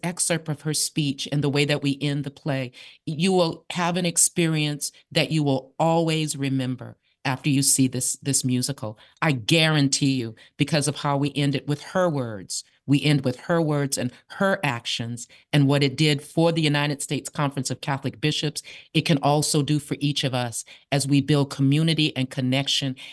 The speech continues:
And we really need to get past our disunity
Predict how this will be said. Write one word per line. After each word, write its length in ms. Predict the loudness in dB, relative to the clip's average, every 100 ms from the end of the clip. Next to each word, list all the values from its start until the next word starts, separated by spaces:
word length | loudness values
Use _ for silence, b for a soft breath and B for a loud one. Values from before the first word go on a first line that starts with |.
| B -2
And 160 | 0
we 140 | 0 -2
really 600 | 0 2 2 0 -4 -6
need 460 | -4 0 0 -2 -6
to 80 |
get 340 | -4 -4 -4 -8
past 460 | -6 -4 -4 -6 -6
our 260 | -4 -4 -4
disunity 1200 | -6 -2 0 0 0 -4 -4 -6 -6 -10 -12